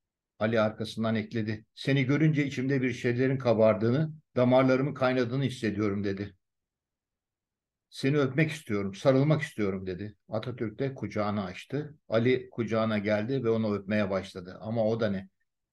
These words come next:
Salondaki bütün çocuklar Atatürk'ün yanına koşmuş, onu öpücüklere boğuyorlardı. Gözleri dolmuştu, dudaklarını ısırdı ve yanındakilere döndü. "İşte bunlar bizim neslimiz, bizim akranımız.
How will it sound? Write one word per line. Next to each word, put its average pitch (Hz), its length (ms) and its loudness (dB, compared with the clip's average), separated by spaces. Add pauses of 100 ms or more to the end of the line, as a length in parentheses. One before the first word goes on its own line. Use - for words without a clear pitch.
(140)
Salondaki 131 640 0
bütün 123 220 -2
çocuklar 110 500 0
Atatürk'ün 107 520 -4
yanına 107 320 2
koşmuş, 123 460 -4
onu 110 200 -2
öpücüklere 98 640 -6
boğuyorlardı. 87 680 -6 (920)
Gözleri 117 480 2
dolmuştu, 104 640 -6 (100)
dudaklarını 107 580 -2
ısırdı 101 600 -6 (180)
ve 101 100 0
yanındakilere 95 680 -4
döndü. 95 400 -10 (580)
"İşte - 500 -6 (380)
bunlar 110 460 -2 (240)
bizim 104 340 -6
neslimiz, 101 720 -6 (280)
bizim 101 280 -6
akranımız. 95 800 -8